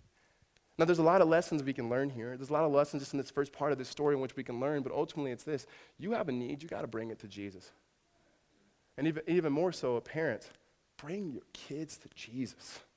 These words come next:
You, you, you can't save them. You can't make them follow Jesus,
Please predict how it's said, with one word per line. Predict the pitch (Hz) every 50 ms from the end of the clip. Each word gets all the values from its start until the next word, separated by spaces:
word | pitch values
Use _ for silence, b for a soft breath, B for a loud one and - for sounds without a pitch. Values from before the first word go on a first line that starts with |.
| _ _ _ _ _ _ _ _ _ _ _ _ _ -
You, | 160 - -
you, | 156 156 -
you | 185 180
can't | - - 247 - - -
save | - - - - - 127 156 185 190 175
them. | 170 196 196 190 202 190 - - - b b b b b
You | b 175
can't | - - 226 -
make | 147 160 165 165 -
them | - 110 90
follow | - - - - 151 135 143 165 180 180
Jesus, | 160 160 180 185 180 190 196 202